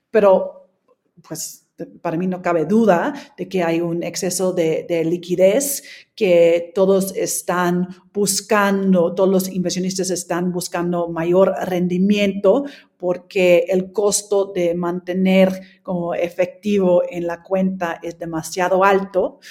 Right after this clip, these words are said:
Ah, y vamos, estamos viendo un aumento muy rápido de, ah, en los,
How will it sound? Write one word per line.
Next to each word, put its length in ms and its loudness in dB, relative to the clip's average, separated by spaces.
Ah, 360 -6
y 120 -16
vamos, 300 -4
estamos 420 -6
viendo 1080 4
un 640 -2
aumento 1200 2
muy 320 6
rápido 880 2
de, 400 -6
ah, 260 -6
en 220 -4
los, 260 -8